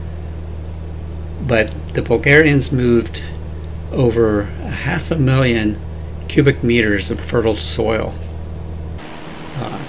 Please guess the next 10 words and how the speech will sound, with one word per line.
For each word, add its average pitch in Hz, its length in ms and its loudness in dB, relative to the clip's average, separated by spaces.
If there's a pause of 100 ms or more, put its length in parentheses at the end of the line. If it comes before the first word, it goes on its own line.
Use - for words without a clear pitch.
(140)
to 156 180 8
this 131 180 4
area, 101 360 2 (100)
to 127 100 -2
the 110 100 0
beach 104 260 0
area, 104 380 0 (760)
uh, 139 340 -4
along 104 380 4
with 104 480 2